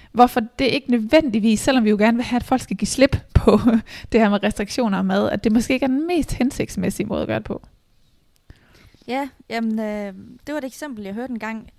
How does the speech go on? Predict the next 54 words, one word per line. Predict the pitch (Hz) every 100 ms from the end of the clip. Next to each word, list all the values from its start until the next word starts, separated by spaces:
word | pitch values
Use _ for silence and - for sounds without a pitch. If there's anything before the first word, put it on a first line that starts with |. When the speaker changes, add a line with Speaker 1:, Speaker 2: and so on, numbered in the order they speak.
| -
Speaker 2:
øh, | 190 180 175
og | 180
det | 190
er | 180
lang | 240 277
tid | 202
siden, | - 214 214 220 - _ _ -
men | 208 196
den | 208
er | 208
sådan, | 285 277 226 202 _ _ _ _ _ _ _ -
altså, | 220 220
jeg | 202
bliver | 214 202
mindet | 202 214
om | 202 254
det | 277
en | 208
gang | 208 202
imellem, | 208 190
for | 202
jeg |
synes | 196 233
simpelthen, | 247 220 208 196
den | 202
er | 202
så | 214
god. | 233 247 -
Den | 214
landede | 220 247 247
virkelig | 214 214 185 165 _ _ - _ -
godt | 196 185
i |
mig. | 170 - - -
Altså, | 208 208
det | 262 240
der | 208
med, | 202 208 240 _ - - _ _ _
hvis | -
du | 214
forestiller | - 226 269 214 175
dig, | 170 175 -
at | 180
du | 190
skal | - 190 -
holde | 196 214 208
vejret | 208 139 139 _ _ - _ _ _
i | 208 180 180
rigtig | 180 - 175 160
lang | 147 - -
tid. | 175 - - _ _ _ -
Når |
du | 202 220
så | - 254